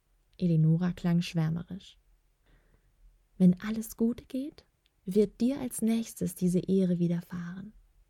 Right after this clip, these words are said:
Fal schnappte laut nach Luft und ließ instinktiv die Hand ihrer Mutter los. „Aber ich bin verheiratet!“ Elinoras Lächeln gefror für einen kurzen Moment, doch sie fing sich wieder und schüttelte nachsichtig den Kopf.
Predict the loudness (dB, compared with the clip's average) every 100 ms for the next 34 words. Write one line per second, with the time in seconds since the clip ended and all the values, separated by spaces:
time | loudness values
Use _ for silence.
0 | _ _ _ _ _ _ _ _ _ _
1 | -18 -4 2 2 2 2 2 2 0 2
2 | 2 0 -4 2 2 2 -2 0 2 0
3 | -2 -4 -4 -4 -2 -4 -4 0 2 2
4 | 2 2 2 0 -2 -4 -8 -14 -20 _
5 | _ _ _ _ _ -2 0 0 0 0
6 | 4 2 2 2 2 2 2 0 -2 -8
7 | -10 _ _ _ _ _ _ _ _ _
8 | -2 4 6 6 4 2 2 0 2 2
9 | 2 0 0 0 0 -2 0 2 2 0
10 | -6 -4 0 4 6 4 2 -4 _ _
11 | -20 -20 _ -8 -6 -2 0 0 0 0
12 | 0 0 2 2 0 0 -2 -2 2 4
13 | 4 2 -4 -6 -6 -4 -4 -4 -10 -20